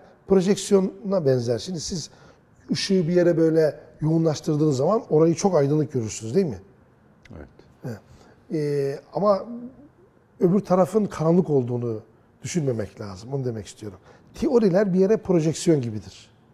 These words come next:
Speaker 1: S-, e, derinlemesine
Speaker 2: Hmm.
Speaker 1: bazı şeyleri size gösterir. Ama şu yanılgı çok kötü. Senin gördüğün gerçekliğin kendisi, e, başka hiçbir şey yok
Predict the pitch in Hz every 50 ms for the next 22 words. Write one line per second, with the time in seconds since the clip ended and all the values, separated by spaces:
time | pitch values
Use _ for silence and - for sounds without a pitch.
0 | _ _ _ _ _ _ _ _ - - _ _ _ - - - - - - -
1 | 254 208 143 123 120 147 156 160 170 170 175 175 175 147 - 185 190 170 165 180
2 | 196 196 170 - - 160 151 139 131 - - 139 127 120 143 147 143 - 190 180
3 | 208 277 - - - - _ _ _ _ _ _ - - - - _ - 175 185
4 | 190 170 143 - - - 254 214 180 175 175 175 175 185 226 - - 202 190 196
5 | - 127 - - 113 98 - - - - - - _ _ - - - 190 220 240
6 | 208 180 180 170 160 147 135 139 135 131 123 113 110 - - - _ - 156 151
7 | 147 - 156 131 - - 143 131 123 110 - 170 202 220 220 208 - - 233 214
8 | 214 - - _ _ - - _ _ _ _ _ _ - - 156 143 135 147 165
9 | 151 - - 196 180 160 151 151 - 180 170 160 147 156 160 139 - - -